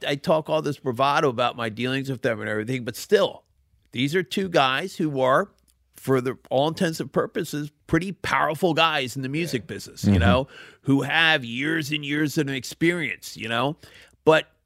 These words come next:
Speaker 1: the one thing that, that I held on to was that they were wrong about the Clef record,
Speaker 2: Mm-hmm.
Speaker 1: completely wrong about that, and the record was good.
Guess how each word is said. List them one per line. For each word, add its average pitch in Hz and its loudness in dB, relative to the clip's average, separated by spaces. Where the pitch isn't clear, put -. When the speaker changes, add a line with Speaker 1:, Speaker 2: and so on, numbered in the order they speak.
Speaker 1:
the 135 2
one 165 2
thing 190 0
that, 147 0
that 139 -2
I 131 0
held 151 0
on 160 -2
to 151 2
was 131 0
that 135 0
they - 2
were 120 0
wrong 127 2
about 165 -2
the 180 -12
Clef - 2
record, 95 -6
Speaker 2:
Mm-hmm. 67 -20
Speaker 1:
completely 190 0
wrong 156 0
about 170 0
that, 123 4
and 160 2
the 139 -2
record 175 0
was 180 0
good. 143 -4